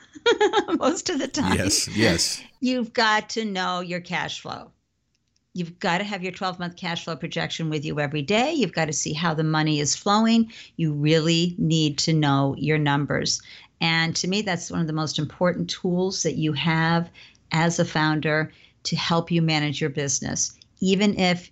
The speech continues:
Speaker 1: it's seed money that is floating the boat until you can start generating revenue and start selling your product, you've got to know that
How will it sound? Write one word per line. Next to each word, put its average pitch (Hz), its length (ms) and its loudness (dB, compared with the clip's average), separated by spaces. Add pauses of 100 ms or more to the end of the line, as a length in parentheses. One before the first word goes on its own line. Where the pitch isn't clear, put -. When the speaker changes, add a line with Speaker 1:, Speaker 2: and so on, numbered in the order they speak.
Speaker 1:
it's 165 200 -2
seed 220 380 0
money 196 340 2
that 151 380 -2
is 147 260 -2
floating 175 400 0
the 175 80 0
boat 175 300 -2
until 160 280 -6
you 151 140 -4
can 143 120 -6
start 170 280 -4
generating 180 580 -2
revenue 185 600 0
and 143 160 2
start 170 260 0
selling 185 360 2
your 185 100 0
product, 180 520 2 (340)
you've 160 300 -6
got 165 320 0
to 180 160 -2
know 147 580 0 (220)
that 143 800 -2